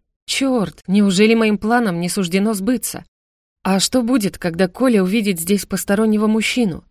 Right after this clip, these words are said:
Нет, я вовсе не опасалась того, что муж мог обо мне подумать, но скандал лишь только усугубит моё и без того шаткое положение. «Присядь», велел мне Олег, пока я мысленно металась, не представляя, что делать дальше.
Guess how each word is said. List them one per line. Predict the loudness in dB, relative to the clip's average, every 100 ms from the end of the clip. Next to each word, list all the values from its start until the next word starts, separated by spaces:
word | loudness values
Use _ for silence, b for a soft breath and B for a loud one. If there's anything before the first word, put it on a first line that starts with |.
| _ _
Нет, | 0 0
я | 0 0
вовсе | 0 0 0
не | 2
опасалась | 0 -2 -2 -4 -2
того, | -2 -2 -4
что | -2 -2
муж | -2 -4
мог | -4 -6 -6
обо | -2 -2
мне | 0 -2
подумать, | -2 -2 0 -2 -4 -4
но | 0 0
скандал | 0 -2 0 0 0
лишь | 0 -2
только | -2 -4 -4
усугубит | -6 -4 -4 -4 -2 -2
моё | 0 2 2
и | 0 0
без | -2 -2
того | -4 -2 -4 -4
шаткое | -4 -2 -2 -4 -6
положение. | -4 -4 -4 -6 -8 -14 -20 _ _ _ _ _ _
«Присядь», | 0 0 2 0 0 -8 _ _
велел | 0 2 4 2
мне | 0 -2 -2
Олег, | -2 -2 -2
пока | -4 -4 -2
я | -2
мысленно | -2 -4 -4
металась, | -2 -2 -2 -2 -4 -6 0
не | 0
представляя, | 2 -2 0 0 0 0
что | -2 -2
делать | 0 -2 -2
дальше. | -4 -6 -10